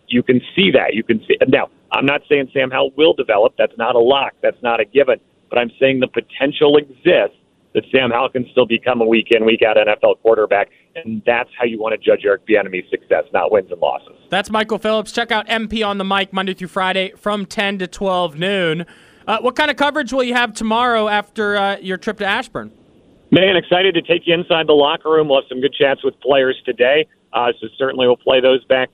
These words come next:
Speaker 1: for you. We did that on Monday. Uh, I thought it went really well. A lot of people enjoyed that, getting to hear, you know,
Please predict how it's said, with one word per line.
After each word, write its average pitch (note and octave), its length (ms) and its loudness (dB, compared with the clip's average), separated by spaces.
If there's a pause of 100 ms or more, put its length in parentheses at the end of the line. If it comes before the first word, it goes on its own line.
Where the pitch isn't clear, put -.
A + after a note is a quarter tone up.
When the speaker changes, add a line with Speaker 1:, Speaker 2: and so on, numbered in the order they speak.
Speaker 1:
for C3 180 2
you. C#3 140 4
We B2 80 0
did C3 160 0
that A#2+ 160 2
on G#2+ 240 0
Monday. C#3 480 2 (240)
Uh, G#2+ 40 -2
I A2+ 240 -2
thought C3 140 0
it B2 60 -2
went B2 160 -2
really A#2+ 240 6
well. A#2+ 180 4
A A#2 60 6
lot A#2 160 4
of - 60 -6
people A#2+ 340 0
enjoyed A#2 380 2
that, A#2+ 180 0
getting A#2+ 180 0
to G#2+ 80 -2
hear, B2+ 360 0 (260)
you A#2+ 220 0
know, A2+ 160 2